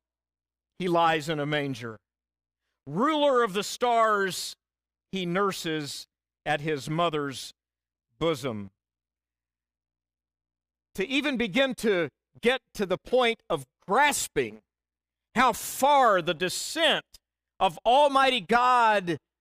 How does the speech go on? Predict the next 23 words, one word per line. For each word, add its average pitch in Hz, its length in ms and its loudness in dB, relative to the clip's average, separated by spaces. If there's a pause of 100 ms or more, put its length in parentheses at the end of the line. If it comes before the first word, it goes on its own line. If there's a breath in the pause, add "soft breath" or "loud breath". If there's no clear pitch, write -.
(180)
was 220 640 2 (280)
to 233 120 -4
reach 269 560 -2
us, 151 800 -2 (800)
these 208 640 -4 (280)
poets, 196 460 -2
in 185 140 -4
a 180 80 -2
sense, 185 500 -6 (240)
are 170 120 -2
kind 190 340 0
of 170 220 -2 (420)
climbing 202 600 0
the 175 100 0
artistic 180 680 -4 (600)
rock 185 420 0
wall 156 680 0 (360)
to 160 100 -8
reach 170 380 -4
that 170 280 0
place 165 520 -2 (340)
of 151 200 -2
clarity. 151 760 -2